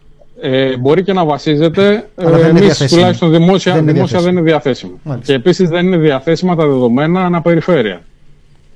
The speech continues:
Speaker 1: Δηλαδή,
Speaker 2: Μάλιστα.
Speaker 1: εμείς για να δουλέψουμε με δεδομένα επιδημιολογικά, πρέπει να, να τρέξουμε είτε σε κάποιες διεθνείς βάσεις, όπως είναι του John Hopkins, που δουλεύει σχεδόν όλος ο κόσμος, που είναι στην, ε, από την Αμερική,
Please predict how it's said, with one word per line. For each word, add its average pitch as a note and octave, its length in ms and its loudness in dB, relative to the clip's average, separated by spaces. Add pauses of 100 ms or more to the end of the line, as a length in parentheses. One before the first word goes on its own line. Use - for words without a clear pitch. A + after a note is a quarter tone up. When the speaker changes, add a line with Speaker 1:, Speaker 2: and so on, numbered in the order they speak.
Speaker 1:
Δηλαδή, A2+ 240 -4
Speaker 2:
Μάλιστα. C3 120 4
Speaker 1:
εμείς C3+ 120 2
για C#3 140 2
να C#3 100 -6
δουλέψουμε B2+ 420 -4
με C#3+ 100 -2
δεδομένα A#2+ 400 -2
επιδημιολογικά, A#2+ 840 -4 (420)
πρέπει D3+ 280 -2
να, C3 440 0
να B2 120 -2
τρέξουμε C3+ 560 -2
είτε C#3 200 0
σε C3 100 -4
κάποιες B2+ 460 -6
διεθνείς A#2+ 460 -2
βάσεις, A#2 440 -6
όπως A2+ 280 -6
είναι A#2+ 180 -4
του G#2+ 300 -6
John A#2 320 -4
Hopkins, G#2 320 -8 (120)
που A2 100 -10
δουλεύει A2 420 -6 (340)
σχεδόν A2 300 -8
όλος A2 180 -2
ο G2 60 -12
κόσμος, D#3 440 -4 (360)
που A#2+ 80 -2
είναι A#2+ 140 0
στην, G#2 320 -8
ε, G2+ 160 -10 (100)
από G#2+ 200 -10
την G#2 140 -12
Αμερική, G#2 580 -4